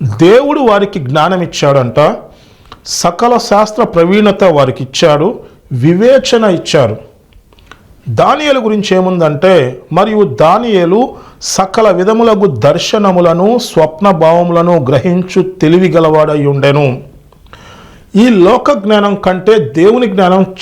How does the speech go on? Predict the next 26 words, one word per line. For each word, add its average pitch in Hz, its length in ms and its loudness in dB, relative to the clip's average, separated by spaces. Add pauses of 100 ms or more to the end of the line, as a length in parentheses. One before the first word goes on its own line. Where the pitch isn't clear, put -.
చాలా 180 340 2
ఉన్నతమైంది, 202 840 -2 (1040)
చాలా 175 220 2
గొప్పది. 202 560 -2 (180)
మీకు 247 640 0 (180)
ఈ 196 180 2
రోజు 254 260 2
జరిగిన 220 320 0
విషయాల 202 420 0
వరకే 190 340 2
తెలుసు, 165 440 -2 (320)
ఈ 160 120 2
రోజు 196 260 4
already 214 320 2
జరిగినవి 190 380 2
కాబట్టి 170 640 0 (100)
మీకు 175 160 2
తెలుసు 180 320 2
అది. 110 120 0 (1080)
దేవునికి 233 640 2
సమస్తము 208 680 -2
తెలుసు. 151 440 -4 (560)
మీరు 180 100 4
బైబిల్ 247 320 0
ఎప్పుడన్నా 185 360 -2
చూసారా? 170 360 0